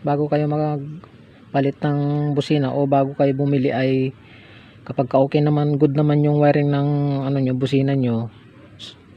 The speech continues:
subukan nyo munang i-adjust ito. Baka sakaling tumunog pa.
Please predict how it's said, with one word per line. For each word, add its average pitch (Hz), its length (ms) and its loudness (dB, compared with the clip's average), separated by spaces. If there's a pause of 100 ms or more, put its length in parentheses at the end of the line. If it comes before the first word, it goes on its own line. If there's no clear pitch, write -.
(440)
subukan 156 320 2
nyo 160 160 2
munang 160 240 0
i-adjust 143 400 0
ito. 147 240 0 (480)
Baka 127 320 -4
sakaling 135 400 0
tumunog 131 400 0
pa. 110 320 -2